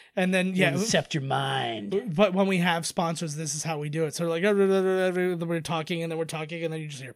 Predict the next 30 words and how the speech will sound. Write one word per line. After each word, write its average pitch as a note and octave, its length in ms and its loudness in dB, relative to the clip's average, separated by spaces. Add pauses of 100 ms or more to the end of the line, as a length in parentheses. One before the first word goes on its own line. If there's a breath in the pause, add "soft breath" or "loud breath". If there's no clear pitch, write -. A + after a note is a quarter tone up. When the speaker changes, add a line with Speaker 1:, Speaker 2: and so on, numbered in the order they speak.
Speaker 1:
Pepsi. C#3 600 -4
Speaker 2:
Yep. C#3+ 240 2 (880 soft breath)
Speaker 1:
It's - 120 -18
Speaker 2:
Pepsi, - 40 -20
Speaker 1:
perfect. D3 460 -4
Speaker 2:
Pepsi, A#3 340 0
Pep. C3 260 -2
Yep, D3 260 2
exactly. B2+ 600 -4
Speaker 1:
It's - 140 -14
the A#3 80 0
smallest F3 500 2
or D#3+ 40 -6
Speaker 2:
It's D#3 60 -4 (140)
Speaker 1:
boobs - 40 -4
Speaker 2:
like D#3 180 2
Speaker 1:
of D#3 80 2
Speaker 2:
a - 20 2
Speaker 1:
all D3+ 60 -2
things. D#3 320 2
Speaker 2:
podcast E3 200 -2
within D3 200 -2
a C3 80 0
podcast C3+ 520 -4
within B2+ 220 -4
a A#2 40 -8
podcast A#2 680 -8
within B2 320 -6
a A2 100 -8
dream C3 760 0